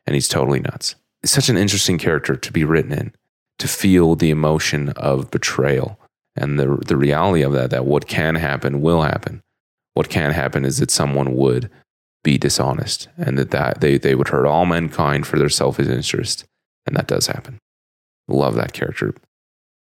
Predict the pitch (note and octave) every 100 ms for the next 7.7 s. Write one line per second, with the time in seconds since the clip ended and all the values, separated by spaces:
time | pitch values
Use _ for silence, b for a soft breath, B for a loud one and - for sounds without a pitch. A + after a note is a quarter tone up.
0 | _ - G2+ A2 G#2+ G#2 G2 F#2 - -
1 | D#2 D2 - E2 D#2 - F2 D#2 - C#2
2 | B1+ - B1+ C2+ - - - B1+ C2+ B1+
3 | - - - - - E2 G2+ A2+ - G#2
4 | F2 D2 - - D#2 D#2 C#2+ - - -
5 | E2 F#2+ - E2+ C#2+ - D2+ C#2+ C#2+ C#2+
6 | C2+ D2+ C#2+ C#2 C#2 C2+ C#2+ - C2 C2
7 | - C2 C2+ - C2+ C2+ -